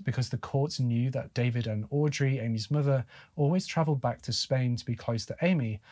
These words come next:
and they deemed him to not be a flight risk for this trip. Finally, on the thirteenth of June twenty sixteen, David was sentenced to seven years in prison for the manslaughter of his stepson, Dean Fitzpatrick. After the trial against David,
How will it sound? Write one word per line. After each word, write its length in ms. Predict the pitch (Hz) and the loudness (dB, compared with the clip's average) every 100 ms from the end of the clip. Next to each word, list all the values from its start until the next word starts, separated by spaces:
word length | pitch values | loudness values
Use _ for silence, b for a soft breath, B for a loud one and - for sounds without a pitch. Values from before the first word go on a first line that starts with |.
| B B | B B
and 80 | 139 | 2
they 80 | 135 | 4
deemed 300 | 147 147 139 | 4 2 2
him 300 | 139 127 135 | 2 2 -2
to 280 | - 123 123 | -4 -2 0
not 260 | 123 143 | 0 0
be 120 | 131 | -2
a 60 | 123 | -2
flight 360 | - 120 120 110 | 0 0 0 -2
risk 300 | 101 - - | -6 -6 -8
for 100 | 101 | -6
this 220 | 98 - | -6 -6
trip. 260 | - 104 - _ _ | -8 -8 -10 _ _
Finally, 680 | - 156 165 156 135 123 127 | 0 4 6 6 6 4 2
on 160 | 127 | 0
the 80 | 120 | 0
thirteenth 560 | - - 143 - 165 156 | 0 2 2 2 0 0
of 100 | 139 | -2
June 320 | - 135 127 | 2 4 4
twenty 300 | 123 120 - | 2 -2 -2
sixteen, 800 | - 113 - - 135 123 117 107 b b - | -6 -4 -6 -2 2 2 0 -2 b b -2
David 360 | 139 139 139 | 2 2 2
was 140 | 135 - | 0 0
sentenced 500 | 131 123 123 113 - | 0 0 0 -4 -4
to 80 | 123 | -4
seven 400 | - 139 156 151 | 0 2 2 2
years 260 | 123 113 | 2 2
in 120 | 113 | -2
prison 560 | 107 131 - 110 98 101 | -2 -2 0 -2 -2 -6
for 120 | - 127 | -4 0
the 80 | |
manslaughter 680 | 123 131 135 131 127 120 - | 2 4 2 0 -2 -2 -2
of 180 | 110 107 | -2 -4
his 100 | 110 | -4
stepson, 760 | - - 135 - 135 123 120 120 | -2 0 0 0 0 2 0 -2
Dean 260 | 120 110 110 | -2 0 -2
Fitzpatrick. 920 | 110 104 - 127 113 - 104 98 - b b - | -4 -10 -6 -6 -4 -4 -6 -8 -20 b b 0
After 240 | 147 151 - | 2 2 0
the 80 | 139 | -2
trial 400 | - 131 127 - | 2 2 2 -2
against 560 | 113 - 143 147 143 - | -6 0 2 2 0 -2
David, 500 | 113 104 95 - | -2 -2 -4 -6